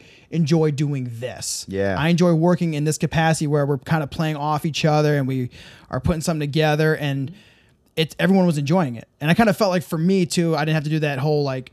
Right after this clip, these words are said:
Speaker 1: I gotta be on and try to entertain and do whatever. I could entertain via just playing guitar, and then she would sing and sound great, and then we would just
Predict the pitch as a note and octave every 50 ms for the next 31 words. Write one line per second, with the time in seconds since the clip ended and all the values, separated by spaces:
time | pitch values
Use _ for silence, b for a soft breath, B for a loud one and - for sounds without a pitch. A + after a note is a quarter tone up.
0 | _ - - - - D3 D#3+ D#3+ D#3+ D#3 D3+ D3 C3 D#3 E3+ E3+ D#3+ D#3 D#3 D#3+
1 | D#3+ D#3 D3 C3 - - D3+ D3+ C#3+ C#3+ - F#3 E3 D#3 D3+ - F3 E3+ E3 D#3
2 | C#3 D#3 D3+ D3+ D#3+ D#3+ D#3+ D3+ D3 D3+ G3 D3+ - F3 E3+ D#3+ - - E3+ D#3+
3 | D#3 D#3 C3+ D3+ D#3+ D#3 D3+ C#3+ C#3 D#3 C#3+ - - - E3+ E3+ E3 D#3+ D3+ D3
4 | - D#3+ D#3+ D#3+ D#3+ D#3 D3+ D3+ D3+ D3 C#3+ C#3+ C3 B B B B B B B
5 | B - - F3 E3+ E3 C#3+ - - - - F#3 E3+ E3 E3 D#3+ D#3+ D#3 D3+ C#3
6 | - - F3 D#3 D3+ D3 C#3 B2+ C#3+ D#3 E3+ E3+ D#3+ D3+ D3+ C#3+ - E3 D3+ D3
7 | D3 C#3+ C#3+ D3 D3 C#3+ - _ _ - - D3+ D#3+ D#3+ D3+ D#3 D3+ C3 - D#3+
8 | D3+ C#3+ - -